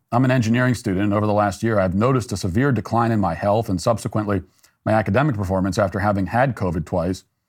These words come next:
I'm tired constantly. I can't get through my day, sometimes falling asleep at my desk for up to three times a day. My resting heart rate sometimes, uh, my resting heart rate on average is in the mid-nineties and peaks at about one eighty when I go upstairs.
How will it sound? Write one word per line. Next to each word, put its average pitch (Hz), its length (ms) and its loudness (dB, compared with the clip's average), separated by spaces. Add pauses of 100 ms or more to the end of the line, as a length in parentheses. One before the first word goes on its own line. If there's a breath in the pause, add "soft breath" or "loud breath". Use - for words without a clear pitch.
(300)
I'm 95 100 -2
tired 147 380 0
constantly. 131 440 0
I 110 80 0
can't 110 180 -2
get 101 120 -4
through 104 120 -2
my 87 140 0
day, 127 400 2
sometimes 98 360 -2
falling 95 240 0
asleep 110 300 -2
at 101 60 -4
my 92 140 0
desk 110 320 0
for 110 100 0
up 92 120 0
to 85 80 -8
three 104 180 -2
times 90 260 -4
a 82 60 -4
day. 120 380 0 (260 loud breath)
My 98 80 0
resting 107 320 0
heart 110 220 0
rate 107 200 -2
sometimes, 104 540 0 (400)
uh, 98 160 0
my 117 160 2
resting 131 320 0
heart 123 300 0
rate 120 100 0
on 104 100 0
average 127 340 2
is 107 100 -2
in - 20 -6
the 110 80 2
mid-nineties 113 640 2
and 95 120 -2
peaks 113 220 -4
at 104 60 -2
about 95 200 0
one 110 200 0
eighty 123 260 2
when 113 140 0
I 98 80 0
go 98 140 0
upstairs. 143 520 0